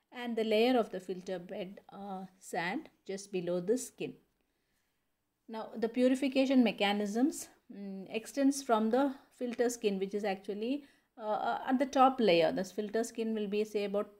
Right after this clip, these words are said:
point four, point three to point four, uh, meters below the surface of the filter bed, and, uh, gradually it will decrease in the activity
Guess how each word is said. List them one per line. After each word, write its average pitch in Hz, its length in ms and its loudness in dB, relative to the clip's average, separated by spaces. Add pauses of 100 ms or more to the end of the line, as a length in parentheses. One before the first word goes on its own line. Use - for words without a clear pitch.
point 226 340 -6
four, 220 300 4 (460)
point 233 240 -10
three 233 140 -8
to 247 120 -8
point 226 540 -4
four, 214 400 2
uh, 190 180 -4
meters 208 360 0
below 214 340 10
the 262 300 4
surface 214 420 0
of 196 160 -2
the 196 100 -4
filter 185 360 -4
bed, 208 240 -2 (460)
and, 220 340 -8
uh, 208 100 -2
gradually 233 560 4
it 247 120 0
will 220 140 0
decrease 226 460 -2
in 214 120 4
the 202 60 4
activity 208 680 -2